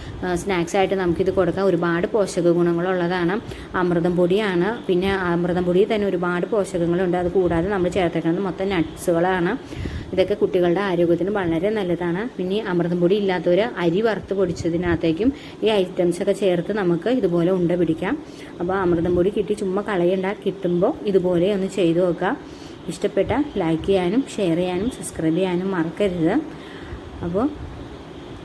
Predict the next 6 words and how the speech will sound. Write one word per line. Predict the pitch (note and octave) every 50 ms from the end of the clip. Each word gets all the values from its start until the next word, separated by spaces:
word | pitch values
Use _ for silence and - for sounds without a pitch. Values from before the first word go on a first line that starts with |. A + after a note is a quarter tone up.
| - - - F#3 F#3+
എല്ലാവരും | F3+ F3+ F3+ F3+ F3 F3+ G#3+ A3+ G3+
ഇതൊന്ന് | E3+ F#3 F#3 F3+ G3 A#3+ D4 D4 - -
ട്രൈ | F3 E3 E3 D#3+ E3 -
ചെയ്ത് | G3+ F#3+ F#3 F#3 F#3 F#3
നോക്കണം. | F3 E3+ E3 E3+ E3+ G3+ B3 C#4 C#4 - -
അതിനുശേഷം | E3 D#3+ E3+ D#3+ - F3+ E3+ - G#3 B3